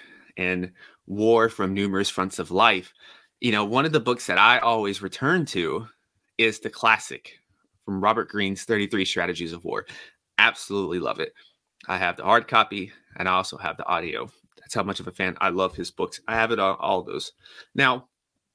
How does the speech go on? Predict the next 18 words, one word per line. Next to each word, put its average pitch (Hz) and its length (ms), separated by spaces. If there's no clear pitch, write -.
as 123 140
I 139 40
said, 123 240
man, 92 140
it 123 160
is 143 140
a 117 40
classic. - 640
So 170 420
many 160 280
jewels 107 400
in 92 100
this 95 200
book. - 360
And 110 520
in 214 200
this 185 200
book, - 360